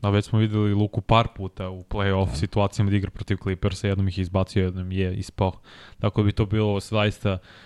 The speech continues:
Speaker 1: veoma zabavno gledati. Što se tiče drugih rezultata, Oklahoma City Thunder kida. Znači, oni ko klinci igraju sjajno, Shai igra na M V P nivou, zaista je fenomenalno čitavu sezonu.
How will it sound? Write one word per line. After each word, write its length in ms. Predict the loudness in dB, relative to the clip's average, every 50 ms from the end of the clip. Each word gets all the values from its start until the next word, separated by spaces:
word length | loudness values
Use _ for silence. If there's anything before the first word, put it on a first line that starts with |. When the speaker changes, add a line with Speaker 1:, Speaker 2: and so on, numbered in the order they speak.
| -6 0
Speaker 1:
veoma 220 | 2 2 4 4 4
zabavno 420 | 4 4 4 4 2 0 0 0
gledati. 520 | 2 2 2 2 2 0 -2 -2 -2 -2
Što 160 | -2 -2 -4 -6
se 100 | -4 -2
tiče 200 | -2 0 0 2
drugih 320 | 2 4 4 4 4 2
rezultata, 760 | 0 0 -2 -2 0 2 2 2 2 0 -2 0 0 0 0 -2 -6 -12 _
Oklahoma 540 | -4 -4 -2 0 0 2 4 4 4 4 2
City 220 | 0 -2 -4 -2
Thunder 340 | 0 0 0 0 0 -4 -10 -12 _ _ _ _ _
kida. 400 | -4 0 4 4 4 4 0 -4 -16 -14
Znači, 300 | -14 -14 -10 -4 0 2
oni 320 | 4 4 4 4 2 0
ko 280 | -4 -6 -10 -8 -8 -8 -8 _
klinci 460 | 2 4 4 4 4 2 -2 -4 -4
igraju 280 | -2 0 0 0 0 0
sjajno, 580 | -2 -2 0 2 4 4 4 4 4 2 2 0 -2 -6 -18 -20 -20 -20 -10
Shai 340 | -6 -2 2 2 4 4 2
igra 200 | 2 0 0 0
na 140 | 0 2 2
M 80 | 2
V 80 | 2 2
P 180 | 2 2 0 2
nivou, 400 | 2 2 2 4 4 4 2 2
zaista 340 | 2 2 0 0 0 -2
je 40 | -4
fenomenalno 500 | -2 0 0 2 2 2 0 0 0 -2
čitavu 440 | -2 -2 -2 -2 0 2 2 2 0
sezonu. 640 | 0 -2 -2 0 2 4 4 4 4 4 2 0